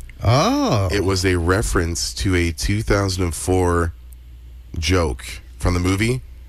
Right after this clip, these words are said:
Speaker 2: Dodgeball.
Speaker 1: Okay.
Speaker 2: And beaver tranquilizers, <laughs> the tweet went viral quickly.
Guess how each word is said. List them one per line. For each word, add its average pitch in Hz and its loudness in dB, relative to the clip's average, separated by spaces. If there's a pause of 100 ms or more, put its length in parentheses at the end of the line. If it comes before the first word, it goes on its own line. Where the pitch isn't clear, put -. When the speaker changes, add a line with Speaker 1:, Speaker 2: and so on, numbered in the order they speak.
(160)
Speaker 2:
Dodgeball. - 0 (920)
Speaker 1:
Okay. 107 2
Speaker 2:
And 240 -4
beaver 117 2
tranquilizers, 90 0 (300)
<laughs> - 0
the 127 4
tweet 117 0
went 104 0
viral 98 2
quickly. 139 2